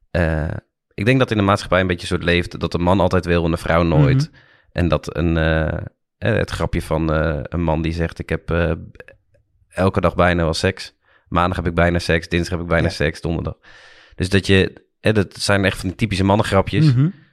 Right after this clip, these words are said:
Speaker 1: Terwijl ik ook mannen tegenkom die zeggen: "Ik wil het wel, maar op het moment dat ik het idee heb ik moet presteren, dan, dan doet hij het niet meer."
Speaker 2: Nee.
Speaker 1: Eh, want ik ben zo bang dat hij,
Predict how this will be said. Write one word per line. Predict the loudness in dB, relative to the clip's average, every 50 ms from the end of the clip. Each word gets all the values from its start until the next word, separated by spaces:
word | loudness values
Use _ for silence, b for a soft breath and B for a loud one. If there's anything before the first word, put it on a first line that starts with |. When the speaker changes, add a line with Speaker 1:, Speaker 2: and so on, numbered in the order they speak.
| b b _ _
Speaker 1:
Terwijl | -2 2 2 2 4
ik |
ook | 2 2 4
mannen | 4 4 4 2 2
tegenkom | 2 2 2 0 -2 -4 -2 0 0 0 2
die | 2 2 0 0 -2 -4 -6 -10 _ _ _ _ _ _ -10
zeggen: | -8 -2 0 0 0 0 -2 -2 -2 -2 -2
"Ik | -2 0
wil | 2 2 2
het | 2 0
wel, | 0 0 0 2 0 -2 -4 -6 _
maar | -8 -2 -2 0
op | 0
het | 0 0
moment | 0 0 0 0
dat | -2 -2
ik | -2 -4 -6 _ -20 -20 _
het | _ -12 -10 -4 -2
idee | 2 4 4
heb | 4 4 2
ik | 0 0
moet | 0 -2 -2
presteren, | -6 -12 -12 -6 -2 0 0 0 0 -2 -2
dan, | -2 -4 -4 -2 -4 -4 -6 -8 -12 _ _ _ _ _ _ _ _ -20
dan | -10 -4 -2 0 0
doet | 0 0 0
hij | 0 -2
het | -2
niet | -2 0
meer." | 0 0 -2 -2 -6 -10 b b b
Speaker 2:
Nee. | b -8 -8 -8 B B B B B _
Speaker 1:
Eh, | -2 2 4 4 4 4 4 4 2 0 -4 -6
want | -2 0 0 0
ik | 2 2
ben | 0 0
zo | 0 0
bang | 2 2 2 2
dat | 0 -2 -2
hij, | -2 -4 -4 -4 -6 -10